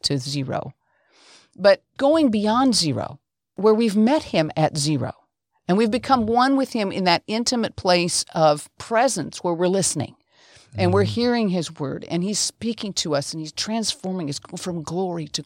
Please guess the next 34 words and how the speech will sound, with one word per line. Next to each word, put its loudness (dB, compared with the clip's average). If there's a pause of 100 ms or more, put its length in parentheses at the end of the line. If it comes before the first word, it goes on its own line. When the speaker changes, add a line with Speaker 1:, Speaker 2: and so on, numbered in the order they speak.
Speaker 1:
glory. -12 (420)
You 0
know, 4
that's 4
what 0
happens 0
when -4
you're, -2
when -8
you're -4
in -2
his -4
presence. -2 (500)
You're 0
being 2
transformed -2
like, 0
like 4
the -2 (340)
caterpillar 4
into -2
a -2
butterfly. 0 (160)
Speaker 2:
Uh-huh. -2 (140)
Speaker 1:
So 2
when 2
that 4
happens, -4 (540)
you 0
are 2
transformed. 0
It's -4
a 0
metamorphosis. -2